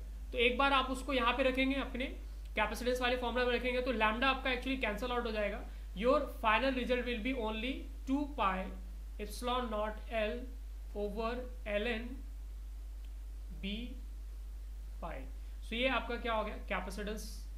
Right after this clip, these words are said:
for cylindrical shell design, इसके लिए capacitance का हमारा ये एक्सप्रेशन हो गया। This is very important formula, आपको डेरिवेशन भी आना चाहिए, because, uh,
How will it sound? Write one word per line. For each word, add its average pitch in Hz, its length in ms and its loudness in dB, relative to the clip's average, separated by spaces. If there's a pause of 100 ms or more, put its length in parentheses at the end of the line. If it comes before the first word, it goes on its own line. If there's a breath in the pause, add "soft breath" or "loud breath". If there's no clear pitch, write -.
(320)
for 202 200 4 (300)
cylindrical 233 760 0 (1000)
shell 233 280 0 (300)
design, 190 340 0 (220)
इसके 196 220 -6
लिए 214 160 -2
capacitance 196 440 -4
का 190 100 -4
हमारा 175 220 -4
ये 180 240 -6 (160)
एक्सप्रेशन 175 400 -8
हो 151 60 -8
गया। 147 140 -8
This 180 180 -6
is 202 100 -4
very 208 180 -2
important 214 360 -4
formula, 202 260 -2 (400 loud breath)
आपको 220 200 0
डेरिवेशन 254 460 4
भी 269 60 6
आना 262 200 6
चाहिए, 262 260 2
because, 240 360 0
uh, 233 140 -2